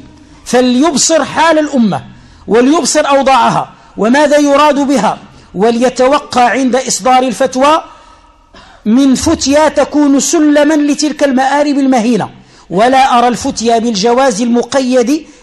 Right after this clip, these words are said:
بشروطه إلا ومصدرها مع التقدير، يعني بين عارضتين، يعني أنه يقدر هؤلاء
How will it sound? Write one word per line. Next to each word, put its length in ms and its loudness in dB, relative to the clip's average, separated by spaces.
بشروطه 800 0
إلا 360 0
ومصدرها 1080 0
مع 220 0
التقدير، 580 -4
يعني 140 -6
بين 200 0
عارضتين، 560 -2
يعني 160 -6
أنه 300 0
يقدر 440 -4
هؤلاء 440 0